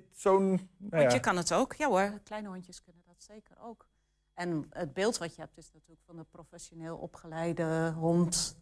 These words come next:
Speaker 2: die eigenlijk via een bepaald bedrijf verkocht wordt aan de douane met een bepaalde doelstelling.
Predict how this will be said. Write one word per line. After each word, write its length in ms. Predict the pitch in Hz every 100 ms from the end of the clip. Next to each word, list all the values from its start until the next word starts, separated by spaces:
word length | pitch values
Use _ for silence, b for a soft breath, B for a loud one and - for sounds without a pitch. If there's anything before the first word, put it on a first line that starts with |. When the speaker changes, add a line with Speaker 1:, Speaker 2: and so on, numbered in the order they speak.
| -
Speaker 2:
die 360 | 156 175 175 -
eigenlijk 420 | 156 160 175 170
via 180 | - 170
een 140 | 165
bepaald 380 | 165 170 165 165
bedrijf 600 | 156 156 156 170 180 - b b b
verkocht 460 | - - 180 -
wordt 220 | 165 165 -
aan 160 | 156
de 100 | 170
douane 680 | 160 156 151 156 160 170 160
met 180 | 156 151
een 120 | 165
bepaalde 480 | 151 156 156 165 170
doelstelling. 720 | 156 185 - 156 143 143